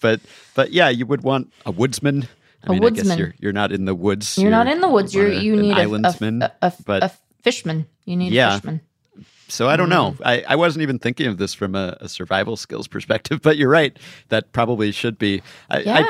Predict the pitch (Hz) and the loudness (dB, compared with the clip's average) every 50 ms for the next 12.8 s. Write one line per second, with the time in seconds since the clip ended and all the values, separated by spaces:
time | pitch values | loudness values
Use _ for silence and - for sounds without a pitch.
0 | - 175 165 - - 175 - - 151 147 - - 151 131 110 - 127 104 113 117 | 2 0 0 0 -2 -4 0 2 0 0 0 -2 -4 -6 -4 -6 -6 -4 -2 -2
1 | 110 107 110 95 - _ _ _ - 110 107 95 104 98 - - - - - - | -2 -2 -4 -6 -8 _ _ _ -6 -4 -4 -4 -4 -8 -8 -8 -10 -10 -12 -10
2 | - - 110 110 110 107 95 104 101 92 - _ _ - 110 101 95 95 - - | -4 -2 0 0 0 0 -2 -4 -4 -4 -10 _ _ -6 0 2 2 2 4 4
3 | 156 170 139 - - - - - - - - - _ - 104 98 101 - - 196 | 4 4 4 2 -2 -12 -16 -16 -20 -20 -20 -20 _ -8 -6 -6 -6 -2 2 2
4 | 190 175 151 123 120 170 - 135 165 160 107 92 - - - - _ - - _ | 4 4 2 0 -2 -4 0 0 2 2 0 -2 -4 -8 -10 -10 _ -20 -20 _
5 | _ - - - 120 107 98 98 - _ _ _ _ _ _ _ _ _ - - | _ -20 -4 0 2 2 2 0 -4 _ _ _ _ _ _ _ _ _ -10 -10
6 | 92 87 - _ - - - - 95 87 85 - - 92 - 90 95 104 - - | -10 -10 -10 _ -14 -12 -12 -8 -4 -2 0 0 0 -2 -2 -6 -6 -6 -4 -6
7 | 92 87 - - - - 92 90 - 98 87 - - 95 87 87 92 92 98 98 | -6 -6 -6 -14 -10 -10 -10 -6 -4 -6 -6 -4 -4 -4 -2 0 0 0 -2 -2
8 | - - - - - 98 87 - 101 95 98 127 147 - - 98 - - - 104 | -4 -8 -14 -10 -8 -8 -2 0 0 2 2 0 0 -2 -4 -4 -4 -4 -4 -6
9 | - - - 233 254 262 262 - - 320 311 - - - 359 349 311 311 349 349 | -8 -6 0 2 2 2 2 2 0 0 0 0 0 2 2 4 4 4 2 2
10 | - - 349 320 220 190 165 - - 117 95 120 123 _ _ - 131 - - - | -2 -4 -2 0 0 2 2 2 0 0 0 -4 -8 _ _ -18 -18 -16 -12 -4
11 | - 139 - 196 240 311 294 - - 294 330 359 381 359 339 320 330 415 494 - | -4 -2 0 2 0 0 0 0 0 0 2 2 2 0 0 0 0 0 0 -2
12 | - 339 311 294 277 - - _ - 220 247 254 - - - - | -2 0 0 0 -2 -6 -16 _ -8 -2 0 0 0 0 -4 -10